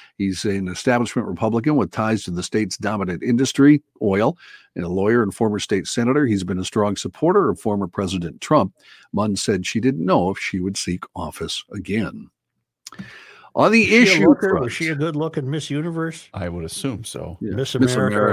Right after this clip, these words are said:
Speaker 1: America.
Speaker 2: the hell she
Speaker 1: Miss
Speaker 2: was.
Speaker 1: America, yeah.
Speaker 2: Yeah.
Speaker 1: Yep.
Speaker 3: Kelsey has a great email. <laughs> "All you need to know about the, about how unserious and stupid Minnesotans are is the fact that in the Angie Craig, Tyler Kistner race,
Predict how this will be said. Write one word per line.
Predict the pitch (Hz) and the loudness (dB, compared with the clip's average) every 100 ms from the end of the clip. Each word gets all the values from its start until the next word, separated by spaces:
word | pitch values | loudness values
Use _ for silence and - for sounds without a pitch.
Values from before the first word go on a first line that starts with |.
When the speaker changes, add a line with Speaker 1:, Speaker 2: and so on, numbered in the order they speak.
| 113 | 0
Speaker 1:
America. | 113 | -2
Speaker 2:
the | 110 | -2
hell | 120 113 | -4 -4
she | 127 | -2
Speaker 1:
Miss | 120 120 | 2 4
Speaker 2:
was. | 113 | 4
Speaker 1:
America, | 98 95 90 87 - - | 2 2 -2 -6 -10 -6
yeah. | 90 92 | -4 -4
Speaker 2:
Yeah. | 101 107 - | -4 -8 -4
Speaker 1:
Yep. | 92 | 0
Speaker 3:
Kelsey | 147 151 151 | 0 0 0
has | 135 120 | 0 -2
a | 107 | -4
great | 104 107 | -4 -4
email. | 95 107 92 104 | -4 -6 -4 -6
<laughs> | - - _ _ _ _ - - _ - | -8 -18 _ _ _ _ -20 -20 _ 2
"All | 147 196 | 2 2
you | 190 | 0
need | 180 160 | -2 -2
to | |
know | 151 139 139 | -2 0 0
about | 127 120 123 123 - | 0 0 0 -2 -6
the, | 110 - - | -8 -6 -4
about | 107 117 113 | 0 0 0
how | 113 110 | -2 -2
unserious | - 120 127 - 135 127 117 117 | 0 -2 -4 -4 -4 -2 -4 -6
and | 104 | -6
stupid | - - 120 120 92 | -6 -6 -4 -4 -4
Minnesotans | 104 104 - 113 110 98 95 | -4 -4 -4 -4 -4 -4 -4
are | 92 | -2
is | 95 | -4
the | 95 | -8
fact | - 110 113 113 | -4 -2 -2 -2
that | 110 | -4
in | 110 101 | -4 -4
the | 104 | -4
Angie | 123 127 135 123 110 | -4 -4 -4 -6 -8
Craig, | - 120 113 110 101 | -4 -2 -4 -6 -6
Tyler | 123 117 117 98 | -2 -2 -2 -6
Kistner | - 143 139 117 92 | -4 -6 -4 -6 -4
race, | 87 90 92 | -4 -4 -6